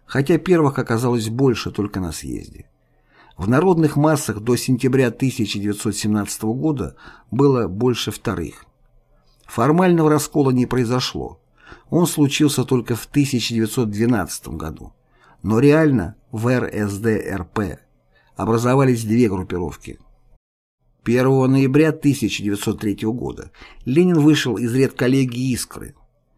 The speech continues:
Точнее, его ненавязчиво вытеснили Мартов и Троцкий. Последний пребывал в меньшевиках аж до июля тысяча девятьсот семнадцатого года. Издание перешло в руки Плеханова,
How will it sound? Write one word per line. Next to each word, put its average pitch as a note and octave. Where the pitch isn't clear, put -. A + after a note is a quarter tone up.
Точнее, C#3+
его C3+
ненавязчиво B2
вытеснили A#2
Мартов B2+
и D3+
Троцкий. -
Последний D#3
пребывал B2
в A#2
меньшевиках C3
аж G2+
до F#2
июля A2+
тысяча A#2
девятьсот A2
семнадцатого A#2
года. F#2
Издание D3+
перешло C3+
в B2
руки C3+
Плеханова, D2+